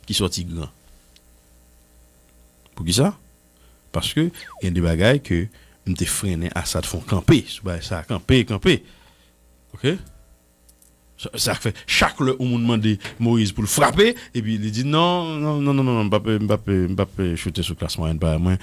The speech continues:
et cetera. Oh, monsieur, monsieur, monsieur fait résistance là.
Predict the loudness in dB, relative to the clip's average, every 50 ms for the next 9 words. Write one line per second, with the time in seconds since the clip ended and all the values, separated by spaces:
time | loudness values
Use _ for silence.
0 | -6 -18 -20 -10 _ -6 -6 -4 -4 -4 -6 -8 -8 -12 _ -20 _ -20 -18 -18
1 | -18 -12 -10 -8 -4 -4 -4 -4 -4 -4 -4 -4 -2 -2 -4 -4 -4 -4 -4 -2
2 | -2 -2 -2 -4 -6 -6 -6 -10 -10 -10 -10